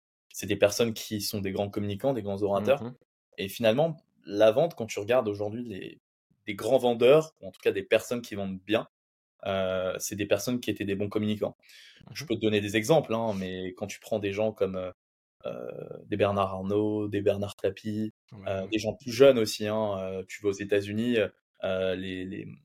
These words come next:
Speaker 1: les mecs successful comme les Mark Zuckerberg, et cetera,
Speaker 2: Mhm.
Speaker 1: ou autres, c'est des gens malgré tout qui sont capables devant des scènes entières de transporter,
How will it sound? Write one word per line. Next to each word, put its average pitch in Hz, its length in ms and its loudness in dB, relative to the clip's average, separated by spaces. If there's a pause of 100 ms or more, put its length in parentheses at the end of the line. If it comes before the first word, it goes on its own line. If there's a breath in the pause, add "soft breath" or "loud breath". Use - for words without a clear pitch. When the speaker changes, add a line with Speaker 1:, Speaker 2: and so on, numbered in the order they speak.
(360)
Speaker 1:
les 98 120 -4
mecs 101 160 2
successful 113 680 -4
comme 98 160 2
les 95 80 -6
Mark 101 240 -4
Zuckerberg, 101 800 0
et 90 80 -12
cetera, 98 560 -2
Speaker 2:
Mhm. 95 60 -6
Speaker 1:
ou 117 60 2
autres, - 140 0 (420)
c'est - 220 0
des 123 120 4
gens 156 160 2
malgré 104 280 4
tout 156 140 -4
qui - 100 -8
sont 110 120 -6
capables 113 380 4
devant 104 200 -2
des 98 100 -4
scènes 123 240 0
entières 117 400 0 (400)
de 104 160 -2
transporter, 123 720 -2